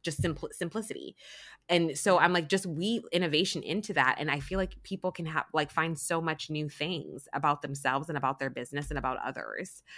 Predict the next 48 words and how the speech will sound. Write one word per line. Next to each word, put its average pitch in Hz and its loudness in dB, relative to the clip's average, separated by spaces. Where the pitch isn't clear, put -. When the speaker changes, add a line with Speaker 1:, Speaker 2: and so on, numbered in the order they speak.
Speaker 1:
Because 165 2
I 147 6
feel 160 0
like, 165 2
again, 151 2
like, 139 0
the 143 0
way 143 2
that 147 0
we 147 0
market, 139 -2
the 143 -2
way 131 0
that 143 -2
we 123 -8
sell, 139 0
it's - -4
changing. 135 -4
Speaker 2:
And 254 6
I 277 4
think 370 -2
the 233 4
challenge 262 2
with 233 -2
curation 180 -2
that 185 2
a 190 2
lot 180 2
of 208 0
us 202 0
have 190 -2
come - -6
up 165 -2
against 175 -4
on 175 -4
these 175 -4
other 175 -2
platforms 170 -2
is - -6
that 190 2
it 190 0
puts 240 0
us 233 2
into 190 -4
the 185 -4
mindset 175 0
not 180 4
of 170 0